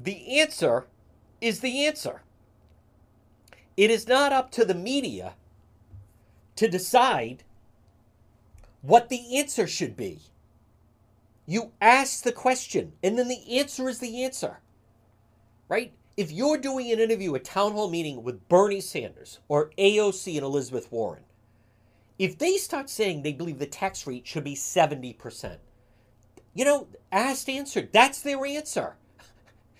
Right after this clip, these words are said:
It's not up to the moderator to start beating that out of them. President Trump said what he believes. And guess what? The crowd was cheering.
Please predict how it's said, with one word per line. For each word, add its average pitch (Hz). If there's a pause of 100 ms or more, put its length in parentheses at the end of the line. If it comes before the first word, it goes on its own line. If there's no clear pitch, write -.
(240)
It's 240
not 311
up 302
to 254
the 214
moderator 185
to 214
start 233
beating 262
that 269
out 311
of 277
them. 156 (260)
President 277
Trump 254
said 247
what 208
he 190
believes. 254 (760)
And 196
guess 254
what? 269
The 185
crowd 214
was 254
cheering. 285